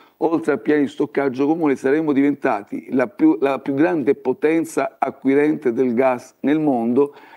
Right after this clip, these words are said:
avremmo potuto sicuramente indirizzare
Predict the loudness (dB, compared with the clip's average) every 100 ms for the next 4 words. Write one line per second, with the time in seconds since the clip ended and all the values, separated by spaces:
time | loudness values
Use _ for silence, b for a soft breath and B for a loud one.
0 | B -2 0 0 0 -2 0 0 0 0
1 | 0 0 -2 -2 -2 -2 -2 0 0 2
2 | 2 2 0 -4 -2 0 2 0 -2